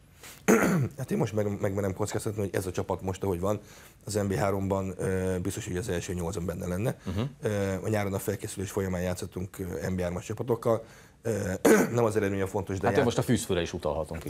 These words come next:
Speaker 2: igen.
Speaker 1: i-, ö, de nem az eredmény, de a játékban is, ö, felülmúltuk őket. Ö, tehát én azt, én úgy érzem, hogy ez a csapat, ö, az N B háromban is meg tudná állni a helyét.
Speaker 2: Ha már a vecsési küzdés, a, mit láttál viszont ebből a,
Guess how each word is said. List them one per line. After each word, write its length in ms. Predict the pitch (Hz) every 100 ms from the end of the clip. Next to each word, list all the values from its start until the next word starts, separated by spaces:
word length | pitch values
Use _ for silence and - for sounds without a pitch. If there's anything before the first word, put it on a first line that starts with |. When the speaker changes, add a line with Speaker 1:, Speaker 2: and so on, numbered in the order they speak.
| 165
Speaker 2:
igen. 120 | 113
Speaker 1:
i-, 160 | 120 101
ö, 280 | 104 104 101 101 - 107
de 120 | 101
nem 240 | 104 98 110
az 120 | 98
eredmény, 340 | 110 123 127
de 80 | 110
a 40 | 104
játékban 440 | 104 87 101 101
is, 220 | 95 -
ö, 80 | 107 107
felülmúltuk 520 | 101 98 107 117 120
őket. 300 | 135 123 120 - - - - - -
Ö, 480 | 104 101 101 98 98 - - -
tehát 260 | - 98
én 80 | 104
azt, 220 | 95 - - 110
én 100 | 110
úgy 140 | 107 101
érzem, 240 | 92 95
hogy 80 | 92
ez 100 | 90
a 40 |
csapat, 320 | 98 92 92 - -
ö, 200 | 92 90 -
az 80 |
N 120 | 92 90
B 60 |
háromban 240 | 104 87 92
is 80 | -
meg 100 | 101
tudná 180 | 95
állni 120 | 90 110
a 40 |
helyét. 200 | 104 92 - - - - - -
Speaker 2:
Ha 140 | 139
már 180 | 139 113
a 60 |
vecsési 440 | 104 113 - 90 95
küzdés, 640 | - 85 85 69 - - 71 - - - - -
a, 500 | 139 92 95 87 - - 156
mit 220 | 139 151
láttál 440 | 95 82 - 82
viszont 500 | 101 120 120 113 120 -
ebből 380 | 101 95 95 92
a, 240 | 90 87